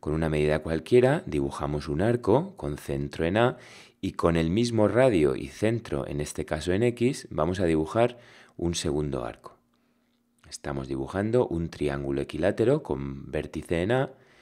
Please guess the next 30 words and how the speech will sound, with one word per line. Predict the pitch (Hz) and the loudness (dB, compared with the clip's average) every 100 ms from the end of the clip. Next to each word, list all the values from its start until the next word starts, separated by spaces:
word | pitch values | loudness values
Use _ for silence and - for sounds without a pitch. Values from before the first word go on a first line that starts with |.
| - _ - | -20 _ -10
y | |
con | 82 78 | -4 0
una | 85 104 | 2 2
medida | 90 80 101 | 2 4 2
cualquiera. | - 73 67 64 - 64 - _ _ _ _ _ _ _ _ _ _ _ _ _ _ | 2 -4 -4 -6 -6 -6 -8 _ _ _ _ _ _ _ _ _ _ _ _ _ _
Estos | - - 64 | -16 -14 -12
dos | 62 60 | -10 0
arcos, | 87 101 - 113 151 - | 4 4 2 0 -2 -8
como | 64 62 | -8 -8
sabéis, | - 64 71 | -8 -4 -4
se | - 67 | -4 -6
cortan | - 87 - 95 131 - | 0 0 2 0 0 -4
en | 71 | -6
un | 71 67 | -6 -4
punto | 107 117 113 120 - - - - - _ | -2 0 2 0 0 -12 -20 -20 -20 _
que | - | -8
va | 71 | -4
a | |
ser | 76 85 | -2 2
el | 80 | 2
tercer | 76 73 82 80 82 | 0 -2 2 2 4
vértice | 95 104 - 87 - 107 123 - - - - | 4 2 -2 -4 0 -2 -2 -10 -20 -20 -10
de | 71 | -2
este | 78 - 98 | -2 -2 -4
triángulo | - 76 78 90 87 | 0 0 2 4 2
equilátero. | - 64 64 - - - _ _ - - _ | 0 -4 -6 -8 -18 -20 _ _ -20 -20 _
Unimos | - 71 71 69 67 - - | -12 -6 -4 -2 -4 -8 -6
X | 78 71 69 64 - | -6 -6 -8 -10 -12
con | - 65 | -8 -2
Y, | 92 120 147 208 | 2 2 0 -8